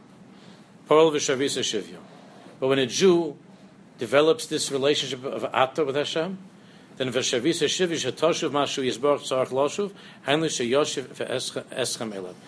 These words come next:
V'Shavisa Shivyo, then Kivyachol, you will bring Hashem to a point, V'Shavisa Shivyo, well, he will agree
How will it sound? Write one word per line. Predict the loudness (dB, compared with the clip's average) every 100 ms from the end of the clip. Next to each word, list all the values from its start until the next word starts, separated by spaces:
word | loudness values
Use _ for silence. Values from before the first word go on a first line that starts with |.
| -20 -18 -8
V'Shavisa | -4 0 0 -2 -4
Shivyo, | -2 -2 0 -2 -4 -12
then | -10
Kivyachol, | -6 -2 0 0 -4 -10 -16 -18 -4
you | 0
will | 0
bring | 0 -2
Hashem | -4 -4 -4
to | -4
a | -4
point, | -2 -4 -4
V'Shavisa | -6 -4 -4 -2 -4
Shivyo, | -2 -2 0 -2 -4 -12 -4
well, | -2
he | 0
will | 0 2
agree | 0 0 -2 -2